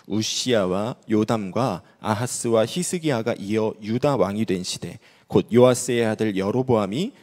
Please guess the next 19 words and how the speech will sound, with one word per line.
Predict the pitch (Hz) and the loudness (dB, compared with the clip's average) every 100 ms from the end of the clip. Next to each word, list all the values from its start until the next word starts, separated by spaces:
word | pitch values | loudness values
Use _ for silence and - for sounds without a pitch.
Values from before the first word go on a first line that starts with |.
| _ | _
이스라엘 | 104 - 123 117 113 - | -8 0 2 2 0 0
왕이 | 110 104 127 147 | 0 0 0 -2
된 | 131 127 | -2 -2
시대에 | - - 92 95 135 101 - - _ | -4 -2 0 0 0 -2 -6 -20 _
부에리의 | - 147 156 151 143 | 2 4 4 2 2
아들 | 120 113 123 | 0 0 -2
호세아에게 | 143 165 160 131 110 95 104 | -2 -2 0 -2 -2 -2 -6
임한 | - 98 95 95 147 - _ | -8 -10 -8 -6 -8 -10 _
여호와의 | 107 101 117 113 87 127 220 - _ | -4 -2 -2 -4 -4 -4 -6 -10 _
말씀이라." | - 87 - 120 85 - - _ _ _ _ _ _ _ _ - - | -12 -10 -10 -10 -12 -14 -18 _ _ _ _ _ _ _ _ -20 -12
화면에 | - 147 135 113 120 107 - _ | -6 -2 -2 -2 -2 -4 -6 _
표를 | - 180 170 143 - | -8 -2 0 -2 -6
하나 | - 120 104 | -8 -4 -4
띄워드릴 | - 131 127 107 90 | -4 -4 -2 -2 -4
텐데요. | - 90 85 90 196 - - - - | -6 -10 -8 -8 -10 -12 -20 -20 -12
화면에 | 156 151 139 | -6 -4 -4
띄워드리는 | 127 147 147 143 123 110 107 - _ _ _ | -4 -2 -2 -2 -4 -4 -8 -12 _ _ _
표를 | - 160 147 143 | -6 -2 0 -2
보시면 | 87 - 90 151 143 | -4 -6 -2 -2 -2